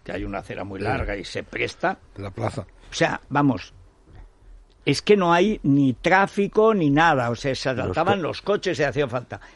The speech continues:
Speaker 1: En esas,
Speaker 3: los
Speaker 1: esas
Speaker 3: caballos aquí en la
Speaker 1: fogatas
Speaker 3: Complutense tenían un problema que se llamaba canicas.
Speaker 2: Sí, hombre,
Speaker 1: Sí,
Speaker 2: claro.
Speaker 1: pero, sí, pero, pero allí
Speaker 2: Las contramedidas.
Speaker 1: allí, como se, como se habían cargado, se habían cargado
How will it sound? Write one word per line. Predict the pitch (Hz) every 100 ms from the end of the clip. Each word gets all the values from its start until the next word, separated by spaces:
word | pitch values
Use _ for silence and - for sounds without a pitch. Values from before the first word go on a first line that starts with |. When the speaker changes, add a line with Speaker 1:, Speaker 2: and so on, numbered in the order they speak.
| -
Speaker 1:
En | 131
esas, | 185 202 254 233 175
Speaker 3:
los | 98
Speaker 1:
esas | - 101
Speaker 3:
caballos | - 117 139
aquí | 160 147
en | 123
la |
Speaker 1:
fogatas | 127
Speaker 3:
Complutense | 117 117 113 107 110 107 113
tenían | 104 101 104
un | 101
problema | - 92 90 101 98 98 _ - - -
que | - 98
se | 95
llamaba | 95 101
canicas. | 98 95 98 - 87 - - -
Speaker 2:
Sí, | 110 101 104
hombre, | 98 -
Speaker 1:
Sí, | 147
Speaker 2:
claro. | 95 87 95 1077
Speaker 1:
pero, | 1077 135 131 -
sí, | - 147 156 - -
pero, | 131 127 120 127 -
pero | - 113
allí | 110 139 214
Speaker 2:
Las | 123 120
contramedidas. | - 107 110 107 104 120 - -
Speaker 1:
allí, | 127 123 165 226 - 185
como | 143 139
se, | 131 139 254
como | - 135
se | 120 123
habían | 107 151 202
cargado, | 175 131 120 135 151 113 - -
se | - -
habían | 104 165 185
cargado | - 101 98 131